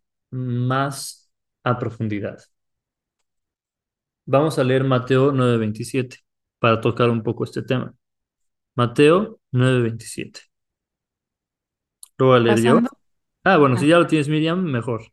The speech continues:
Speaker 1: <laughs>
Speaker 2: Sí, pasando Jesús de allí, le siguieron dos ciegos, dando voces y diciendo, "Ten misericordia de nosotros, hijo de David."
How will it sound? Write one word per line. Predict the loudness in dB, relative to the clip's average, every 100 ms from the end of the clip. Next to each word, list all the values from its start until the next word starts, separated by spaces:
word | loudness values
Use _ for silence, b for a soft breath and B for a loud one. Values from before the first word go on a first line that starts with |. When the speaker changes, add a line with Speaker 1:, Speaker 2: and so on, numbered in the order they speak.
| _
Speaker 1:
<laughs> | -2 -2 0 -6 -12 _ _ _ _ _ _ _ _ _ _
Speaker 2:
Sí, | -16 -16 _
pasando | -4 -2 0 4 4 4 0
Jesús | -2 -6 -4 -6 0
de | 0
allí, | 0 -2 -4 -4
le | -4 -4
siguieron | -4 -4 -2 -2 -2
dos | -4
ciegos, | -4 -6 -4 -4 -6 -8 -16 -10
dando | -6 -4 -4
voces | -6 -10 -8 -10 -10
y |
diciendo, | -12 -10 -8 -6 -6 -10 _ b b b b _
"Ten | -2 2 2
misericordia | 2 0 -2 -2 -2
de | -2
nosotros, | -4 -6 -8 -10 -6 -6 -8 -16 _
hijo | -8 -8 -6
de | -6 -4
David." | -6 -6 -8 -10